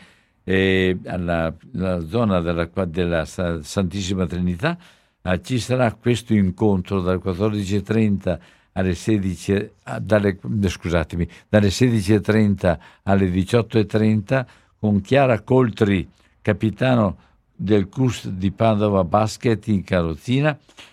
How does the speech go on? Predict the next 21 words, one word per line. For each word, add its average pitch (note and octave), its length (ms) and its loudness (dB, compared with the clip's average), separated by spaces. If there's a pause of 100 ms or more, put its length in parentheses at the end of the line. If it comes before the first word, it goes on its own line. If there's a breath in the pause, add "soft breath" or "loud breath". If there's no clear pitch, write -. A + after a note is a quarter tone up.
(320 loud breath)
eventi F#2 440 2
sportivi, C#3 720 0
partecipazione G2 1000 -2
e G2 40 2
attività G2 520 -2
delle F#2 260 0
persone A#2+ 540 -4
con A2 220 -2
disabilità. F2+ 800 -2 (540 soft breath)
Eva B2+ 300 4
Ceccatelli, B2+ 920 0 (300 soft breath)
campionessa A2+ 600 2
italiana A2+ 760 2 (320 soft breath)
e G2 600 2 (720)
vice A#2 500 2
capitana G#2 840 0 (260 soft breath)
della A2+ 240 2
nazionale G#2+ 600 2
di G2 120 2
sitting A2+ 520 2
volley, G#2+ 640 4